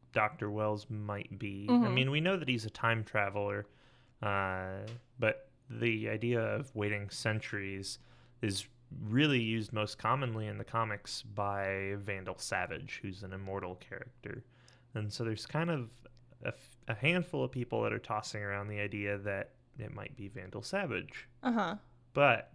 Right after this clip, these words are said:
Speaker 2: He
Speaker 1: it
Speaker 2: doesn't, Vandal Savage does not sound like a good guy name.
Speaker 1: No, no, he's not.
Speaker 2: <laughs> So
Speaker 1: Uh, and Vandal Savage also doesn't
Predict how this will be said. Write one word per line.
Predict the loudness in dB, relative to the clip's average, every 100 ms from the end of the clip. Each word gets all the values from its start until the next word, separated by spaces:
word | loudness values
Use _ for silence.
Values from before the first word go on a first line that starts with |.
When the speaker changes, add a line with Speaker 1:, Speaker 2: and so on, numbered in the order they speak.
| 2
Speaker 2:
He |
Speaker 1:
it | 10
Speaker 2:
doesn't, | 10 10 2
Vandal | 4 6 8 8
Savage | 8 8 8 2 -2
does | -4 0
not | 0
sound | 0 0 0
like | -2 -4
a | -6 -12 -20 -20 -14 0
good | 2 2
guy | 0 0
name. | 4
Speaker 1:
No, | 6 6 0 -6 -8
no, | -4 -4
he's | -2 0
not. | 2 2 -2 -6
Speaker 2:
<laughs> | -10
So | -2 4 4 4 4
Speaker 1:
Uh, | 4 4 2 0 -4 -6 -6 -8 -10 -16 -8 0
and | 2 2
Vandal | 0 2 2
Savage | 2 4 4 2
also | 0 0 0 0
doesn't | 2 0 0 -6